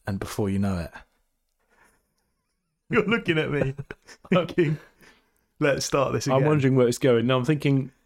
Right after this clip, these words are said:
Speaker 2: I'm thinking, what is the boulder that's rolling behind you?
Speaker 1: Yeah.
Speaker 2: Yeah.
Speaker 1: Exactly. So episode three, we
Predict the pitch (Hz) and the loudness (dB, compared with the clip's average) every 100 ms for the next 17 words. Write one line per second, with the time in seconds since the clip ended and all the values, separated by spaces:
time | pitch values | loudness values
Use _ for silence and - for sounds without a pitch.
0 | _ - 135 139 135 127 123 - _ 123 | _ -2 0 0 0 0 0 -6 _ -2
1 | 123 131 - 113 120 120 104 85 87 107 | 0 0 -2 -2 2 2 0 -2 -6 -2
2 | 104 98 90 95 98 98 - 92 - _ | 0 0 -2 -4 -4 -4 -6 -14 -20 _
3 | _ 127 120 85 - _ _ - 87 82 | _ -2 -2 -4 -10 _ _ -14 -12 -12
4 | 73 _ _ 107 98 82 - 90 - _ | -16 _ _ -8 -6 -8 -10 -14 -16 _
5 | _ _ _ _ _ _ _ - - _ | _ _ _ _ _ _ _ -20 -20 _
6 | 175 190 - 165 - 101 123 - _ _ | -2 -2 0 -2 -2 -4 -6 -10 _ _
7 | _ _ _ _ _ _ _ _ _ _ | _ _ _ _ _ _ _ _ _ _
8 | 131 127 135 139 | -4 -2 0 -2